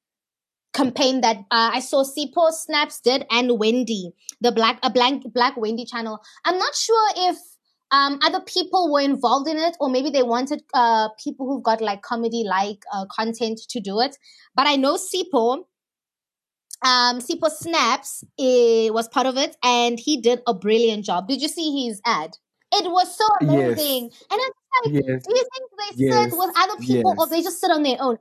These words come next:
Speaker 1: Okay, this is the brief. How do I make this?" Like, I just love everything about it. It was like, like, I wanted to download it. Like, I was just like, "Oh, even if I keep waiting, I would, number one, sign up for Standard Bank. Number two, download this and start betting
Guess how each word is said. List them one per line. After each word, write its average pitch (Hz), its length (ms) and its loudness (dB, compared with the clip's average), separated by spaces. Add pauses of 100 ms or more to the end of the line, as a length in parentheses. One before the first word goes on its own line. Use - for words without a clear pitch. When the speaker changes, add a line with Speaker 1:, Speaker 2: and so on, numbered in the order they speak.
Speaker 1:
Okay, 233 180 -6 (220)
this 302 160 2
is 339 100 -4
the 247 140 0
brief. 226 320 -6
How 269 180 2
do 330 180 0
I 262 140 2
make 233 320 0
this?" 220 420 -4 (220)
Like, 311 240 0
I 339 60 2
just 427 160 0
love 285 280 0
everything 330 360 -2
about 240 320 0
it. 240 100 -2
It 277 80 -8
was 320 240 -2
like, 302 180 0 (480)
like, 339 240 0
I 381 120 4
wanted 453 320 0
to 466 120 2
download 302 380 -2
it. 226 140 -2
Like, 240 160 -4
I 247 40 0
was 262 100 -4
just 285 100 -12
like, 262 140 -6
"Oh, 262 120 -8
even 302 160 -8
if 320 100 -8
I 240 100 -4
keep 233 200 -12
waiting, 208 340 -14 (140)
I 311 80 2
would, 320 240 -6 (240)
number 381 360 2
one, 320 260 -2 (100)
sign 403 220 0
up 370 160 0
for 349 100 0
Standard 330 380 -2
Bank. 277 280 -2
Number 339 260 0 (120)
two, 339 240 -2 (140)
download 285 420 2
this 269 240 -2
and 285 140 -2
start 302 260 0
betting 254 340 -6